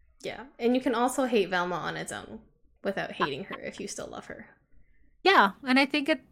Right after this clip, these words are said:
Speaker 2: mm, I think you're only saying that for yourself, but
Speaker 1: Mm-hmm, mm-hmm, mm-hmm.
Speaker 2: <laughs> um, I'm gonna continue to watch it, and hopefully all this hate will get it renewed for season two.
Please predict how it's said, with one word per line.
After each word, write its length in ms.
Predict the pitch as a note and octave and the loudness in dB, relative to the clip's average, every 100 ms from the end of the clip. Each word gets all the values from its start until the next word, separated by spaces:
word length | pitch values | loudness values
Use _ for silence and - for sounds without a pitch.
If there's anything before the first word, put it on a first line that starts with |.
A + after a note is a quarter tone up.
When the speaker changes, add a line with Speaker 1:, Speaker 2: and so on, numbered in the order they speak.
| - | -12
Speaker 2:
mm, 400 | G#3+ B3+ C#4+ C#4 C4 - | -6 -2 0 0 -2 0
I 120 | B3+ | 4
think 200 | C#4+ C4 | 4 2
you're 280 | C4+ B3 G#3+ | 4 8 8
only 180 | G3+ G3 | 8 4
saying 260 | G3 F3+ | 2 0
that 180 | F3+ D#3 | 0 0
for 80 | F3 | 0
yourself, 560 | D#3+ F3 C#4 F4+ - - | -2 4 10 10 8 6
but 340 | B3+ A3+ A3 A3 - | 12 12 12 12 4
Speaker 1:
Mm-hmm, 20 | |
mm-hmm, 520 | B3 C#4 D4 - C4 | 4 4 2 2 2
mm-hmm. 340 | B3 C4 A#3+ D#4+ - - | 2 2 0 -2 -8 -4
Speaker 2:
<laughs> 1200 | A#3+ - A#3 - - - - - - - _ _ | -2 -2 -6 -6 -10 -10 -10 -14 -20 -20 _ _
um, 280 | A3 G#3+ G3 | 4 4 2
I'm 160 | G#3+ A#3+ | 2 2
gonna 160 | B3 | 0
continue 340 | A#3+ A3 A3+ G#3 | 0 -2 0 0
to 100 | F#3+ | 2
watch 300 | G#3 D#4+ E4+ | 6 6 6
it, 200 | D#4+ - - | 2 0 -4
and 320 | G3+ G#3 G3+ | -2 0 -2
hopefully 480 | A3+ A#3 C4 B3+ B3 | -6 -4 -2 0 2
all 140 | G3 | 0
this 160 | F#3 - | -2 -2
hate 280 | C#4+ D#4 A3+ | -4 -4 -6
will 180 | F#3+ F#3 | -4 -2
get 180 | G3 G3 | -4 -4
it 40 | |
renewed 300 | A#3 A3 A#3 | -2 0 -2
for 120 | - | -4
season 340 | C4 A3+ B3+ D4+ | -6 -6 -4 -6
two. 240 | - - | -6 -10